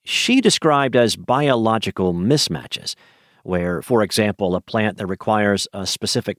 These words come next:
pollinator is not responding to the warmth in the same way the pollinator does, putting the plant species at a disadvantage.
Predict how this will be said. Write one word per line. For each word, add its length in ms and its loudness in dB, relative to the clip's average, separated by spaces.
pollinator 640 -2
is 160 -4
not 180 0
responding 600 0
to 80 -6
the 120 0
warmth 320 -2
in 100 2
the 60 2
same 320 2
way 140 2
the 160 -2
pollinator 460 0
does, 380 -10
putting 280 0
the 100 0
plant 360 -4
species 720 -4
at 100 -8
a 40 -6
disadvantage. 720 -6